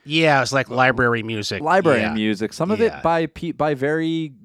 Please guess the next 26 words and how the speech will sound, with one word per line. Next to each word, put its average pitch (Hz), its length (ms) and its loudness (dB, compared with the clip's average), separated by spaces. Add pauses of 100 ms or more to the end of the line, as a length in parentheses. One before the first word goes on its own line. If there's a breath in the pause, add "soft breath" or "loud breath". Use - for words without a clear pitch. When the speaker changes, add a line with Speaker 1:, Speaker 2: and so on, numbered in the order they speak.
Speaker 2:
good 147 180 -2
composers 151 500 -2
that 143 100 -2
did 139 120 -10
work 135 200 -6
with, 139 120 -6
like, 131 180 -4
Fulci 117 640 -2
and 92 140 -8
stuff - 240 -4
like 101 140 -4
that. 104 180 -4
Some 151 180 -2
of 139 100 -2
it 104 120 -2 (240 soft breath)
really, 110 640 0
really, 95 420 -6
like, 98 280 -4
uh, 123 160 4 (160)
like, 104 280 -6
bad 120 360 2
on, 110 140 -2
like, 98 180 -6
the 87 100 -6
Mutilator 85 760 -2
level. 80 340 -6